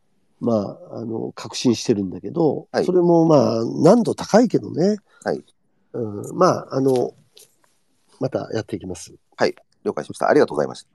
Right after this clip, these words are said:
Speaker 1: ご丁寧にありがとうございます。
Speaker 2: ありがとうございます。
Speaker 1: ありがとうございます。
Speaker 2: はい。
Speaker 1: えーと、だいぶ、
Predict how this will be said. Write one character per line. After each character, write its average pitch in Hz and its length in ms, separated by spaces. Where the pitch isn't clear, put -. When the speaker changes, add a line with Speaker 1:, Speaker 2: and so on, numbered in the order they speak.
Speaker 1:
ご 175 120
丁 214 120
寧 160 100
に 127 40
あ 120 120
り 131 60
が - 80
と - 100
う - 20
ご - 60
ざ 107 60
い - 20
ま 104 120
す。 - 140
Speaker 2:
あ - 20
り 110 260
が 101 60
と - 60
う - 20
ご - 0
ざ 135 100
い - 40
ま - 80
す。 - 180
Speaker 1:
あ - 20
り 101 60
が 104 60
と - 160
う - 20
ご 104 80
ざ 104 80
い - 40
ま - 20
す。 - 160
Speaker 2:
は - 80
い。 - 80
Speaker 1:
え 160 60
ー 185 100
と、 190 340
だ 165 200
い 202 100
ぶ、 196 480